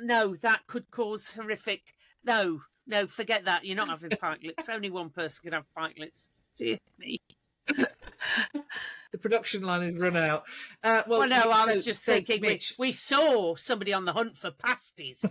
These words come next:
Speaker 1: <laughs> let alone if you thought Mitch was getting
Speaker 2: Oh.
Speaker 1: pikelets as well. That's no.
Speaker 2: Oh, yeah, there could be riots.
Speaker 1: Yeah.
Speaker 2: No. But anyway, we need to, we need to, we need, we need to aid Mitch's recovery.
Speaker 1: Yes.
Speaker 2: Missus
Speaker 1: And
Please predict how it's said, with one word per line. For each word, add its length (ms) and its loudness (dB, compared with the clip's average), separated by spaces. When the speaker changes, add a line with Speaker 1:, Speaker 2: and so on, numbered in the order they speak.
Speaker 1:
<laughs> 140 -20
let 200 2
alone 280 4
if 140 -4
you 80 -10
thought 240 -6
Mitch 260 -6
was 120 -10
getting 320 -6
Speaker 2:
Oh. 40 -6
Speaker 1:
pikelets 560 2
as 120 -16
well. 260 -4
That's 180 2
no. 520 6
Speaker 2:
Oh, 80 2
yeah, 160 4
there 100 4
could 140 -4
be 120 2
riots. 680 0
Speaker 1:
Yeah. 220 2
Speaker 2:
No. 160 2
But 140 2
anyway, 400 4
we 140 0
need 160 0
to, 140 -8
we 180 2
need 220 0
to, 120 -2
we 160 -2
need, 280 -4
we 100 -4
need 200 -4
to 160 -4
aid 460 0
Mitch's 420 -8
recovery. 640 -6
Speaker 1:
Yes. 480 -4
Speaker 2:
Missus 320 -16
Speaker 1:
And 80 -8